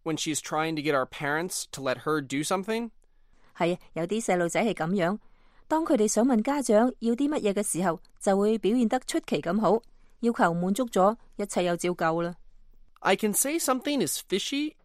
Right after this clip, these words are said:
Speaker 1: if I think someone is lying about something.
Speaker 2: 呢個我就清楚。如果你認為某個人喺度呃你，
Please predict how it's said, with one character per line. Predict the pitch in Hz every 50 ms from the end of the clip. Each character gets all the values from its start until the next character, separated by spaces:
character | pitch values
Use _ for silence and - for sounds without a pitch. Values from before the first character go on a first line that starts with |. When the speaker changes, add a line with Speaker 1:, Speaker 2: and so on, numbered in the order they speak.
| _ _ _
Speaker 1:
if | 180 165 -
I | 165 170
think | - 226 196 -
someone | - - - - 202 196 196 190 175 160
is | 135 -
lying | 139 135 143 165 190 208 208 185 151 135
about | 123 113 92 - -
something. | - 98 90 - - - - 156 _ _ _ _ _ _ _ _ _ _ _ -
Speaker 2:
呢 | 285 311
個 | - 294 233
我 | 180 165 165
就 | - 151 143
清 | - 220 196 196
楚。 | 190 - 151 147 151 175 - - - - - - _ -
如 | 196
果 | 226 311 339
你 | 311
認 | 285 247 220 202
為 | 190 175 160
某 | 165 175 180 190
個 | 190 214
人 | 202 196 165 170
喺 | 190 196
度 | 220 214 202 226
呃 | 240 240 -
你， | - 165 151 147 -